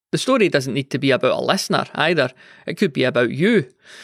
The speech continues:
For example, podcaster was given a month to live. Now she's helping others battle back from cancer. Podcaster had a childhood speech impediment. Now they talk to hundreds.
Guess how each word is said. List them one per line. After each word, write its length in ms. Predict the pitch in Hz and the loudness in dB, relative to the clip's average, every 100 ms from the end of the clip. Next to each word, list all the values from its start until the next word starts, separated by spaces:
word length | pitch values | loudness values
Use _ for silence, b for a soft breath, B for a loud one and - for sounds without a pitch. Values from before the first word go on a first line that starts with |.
| B | B
For 120 | - 156 | -2 -2
example, 640 | 147 147 135 151 139 127 | 0 0 0 2 2 0
podcaster 760 | - 190 - 160 143 135 143 | -2 -2 0 -2 -2 0 -2
was 160 | 127 123 | -2 -2
given 260 | 139 131 127 | -2 -2 -2
a 40 | |
month 360 | 123 147 139 - | 0 0 -2 -4
to 80 | 131 | 2
live. 360 | 175 190 - B B - | 2 0 -4 B B -2
Now 180 | 185 196 | 0 2
she's 260 | - 143 | 0 -2
helping 400 | 147 139 - 135 - | 0 0 0 -2 0
others 360 | 151 143 135 | 2 2 0
battle 340 | - 139 135 131 | -2 0 0 0
back 300 | 131 135 - | 0 -2 -6
from 180 | 127 | -8
cancer. 480 | 123 139 135 127 123 - _ _ B B B - | -4 -2 -2 -4 -6 -8 _ _ B B B -2
Podcaster 600 | 175 - 165 156 - 127 | 0 2 0 0 -2 -2
had 180 | 135 127 | 0 0
a 80 | |
childhood 580 | 127 160 147 143 147 131 | 0 2 2 2 0 0
speech 400 | - - - - | -2 -4 -6 -2
impediment. 640 | 190 170 156 151 170 240 - B B B | -2 0 0 2 0 0 -6 B B B
Now 180 | 147 151 | 0 2
they 140 | 143 | 2
talk 320 | 143 147 - - | 0 0 -2 -4
to 80 | |
hundreds. 580 | - 185 170 139 - - | -2 0 2 -2 -4 -14